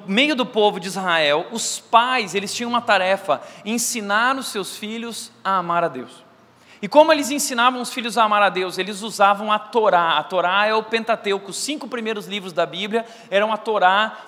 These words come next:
no Antigo Testamento, era só o que eles tinham. Era Gênesis, Êxodo, Levíticos, Números e Deuteronômio. Então eles ensinavam os filhos a amarem a Deus através desses livros,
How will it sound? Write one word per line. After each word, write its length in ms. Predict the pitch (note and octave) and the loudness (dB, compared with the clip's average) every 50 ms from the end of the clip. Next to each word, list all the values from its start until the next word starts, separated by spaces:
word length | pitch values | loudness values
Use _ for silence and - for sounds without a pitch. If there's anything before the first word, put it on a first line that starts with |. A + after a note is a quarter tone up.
| - | -12
no 140 | - F#3+ G#3 | -6 -2 -2
Antigo 360 | G#3+ G#3+ G#3 - - A3+ G3 | -2 -2 -2 -4 -6 -6 -8
Testamento, 600 | A3 - A3 G#3 - - G3 F3+ F#3+ A3 A3 A3+ | -6 -6 -6 -4 2 0 2 2 2 -2 0 0
era 100 | G#3 G3+ | 0 0
só 220 | F#3+ - - A3 G#3+ | 0 0 0 0 0
o 20 | |
que 100 | G#3+ A3 | 0 -4
eles 200 | A3+ G#3+ G#3 - | -6 -6 -4 -6
tinham. 340 | - - B3 A#3+ A#3+ G#3+ E3 | -4 -2 -2 -2 -2 -2 -2
Era 160 | E3 E3+ F3+ | 0 0 0
Gênesis, 720 | E3 - - - G#3 A3 A#3 A#3+ B3 G#3+ G3+ A3 F3+ D3+ F3+ | 0 -2 -4 -4 -2 -2 -2 -2 -4 -6 -8 -8 -8 -4 -2
Êxodo, 300 | F#3+ G3+ G#3 F#3+ F#3+ G3 | 0 0 0 -2 -6 -6
Levíticos, 600 | F#3+ F#3 F3 D#3 G3 G#3 G3+ - - F#3 D#3 - | -4 -4 -4 -4 -4 -8 -8 -8 -12 -12 -10 -8
Números 340 | D#3+ F#3+ G#3 G#3+ G#3+ E3+ | -8 -6 -6 -6 -6 -8
e 40 | G3 | -6
Deuteronômio. 680 | G3+ G3+ G3 - G#3+ G#3+ G#3+ G#3+ F#3+ F#3+ G3 G3 F#3 E3 - - - - - | -6 -6 -4 -4 -4 -4 -4 -2 0 0 0 0 0 -4 -10 -12 -18 -18 -14
Então 240 | - G3 - A#3+ A#3+ | -12 2 2 4 4
eles 300 | B3 C4+ D4+ D4 C4 G#3+ | 4 2 2 0 -2 -4
ensinavam 840 | C4+ C#4 C4+ - - - B3 G#3+ G#3 G#3 G#3+ A#3+ C4 C4 A3 A#3 A3 | -4 -2 -2 -2 -2 -2 -4 -2 0 2 4 4 4 2 2 -2 -4
os 160 | A3 G#3+ - | -4 -6 -6
filhos 400 | - - A#3 A#3+ A#3+ A#3 G#3 - | -6 -4 -4 -2 -2 -4 0 2
a 60 | G#3+ | 2
amarem 380 | G#3 G3+ G3+ G#3+ A#3 B3+ B3+ A#3+ | 4 4 4 4 4 4 2 0
a 40 | G#3+ | -2
Deus 300 | F3+ F#3 G3+ G#3+ G#3 G#3+ | 0 0 -2 -2 0 -2
através 360 | A3+ A3 G#3+ G3+ G#3 A3 A3 | -2 0 0 0 0 0 -2
desses 280 | G#3+ G#3 - G#3+ G3 D#3+ | -4 -8 -10 -10 -10 -10
livros, 500 | F#3 G3+ G#3 A3 A3+ G3 F#3 F3 - | -10 -8 -6 -6 -8 -8 -8 -10 -10